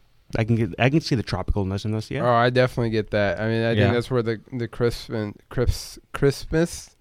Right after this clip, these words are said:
Speaker 1: The, the, the what?
Speaker 2: The
Speaker 1: It's not Christmas.
Speaker 2: the, the crispness.
Speaker 1: Oh, the crispness.
Speaker 2: And the
Speaker 3: There you go.
Speaker 2: refreshingness, refreshness comes in. And, um, for Merry Christmas, for Christmas this year, I'm gonna give myself a dictionary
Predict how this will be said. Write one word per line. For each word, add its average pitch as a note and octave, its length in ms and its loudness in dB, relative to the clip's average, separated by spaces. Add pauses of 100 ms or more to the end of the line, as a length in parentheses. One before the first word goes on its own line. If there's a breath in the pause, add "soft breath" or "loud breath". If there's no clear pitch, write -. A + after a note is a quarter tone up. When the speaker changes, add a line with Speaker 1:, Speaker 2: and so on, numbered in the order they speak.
(280 soft breath)
Speaker 1:
The, G#2+ 140 -8 (180)
the, G2+ 120 -8
the F#2 100 -6
what? A2 200 2 (260)
Speaker 2:
The B2 540 4
Speaker 1:
It's - 140 -6
not C3 120 0
Christmas. G2+ 380 -4
Speaker 2:
the, B2 540 2
the B2 140 -6
crispness. - 1300 -2
Speaker 1:
Oh, C#3 140 4
the G#2 120 0
crispness. - 920 -2
Speaker 2:
And B2+ 320 2
the B2 60 2
Speaker 3:
There A#2 120 4
you F#2+ 60 0
go. - 120 -2
Speaker 2:
refreshingness, A#2+ 880 0 (340)
refreshness - 1080 -2 (400 soft breath)
comes A2+ 340 -4
in. B2 300 -2 (480 soft breath)
And, G#2+ 460 -2
um, G#2+ 640 -2
for B2+ 160 -2
Merry B2+ 240 2
Christmas, A#2+ 500 0
for A#2 280 0
Christmas B2 420 -2
this A2 180 -6
year, G#2+ 120 -2
I'm G#2 80 -2
gonna A#2+ 160 0
give G#2 100 -2
myself G2+ 320 -6
a - 20 -10
dictionary G2+ 600 -4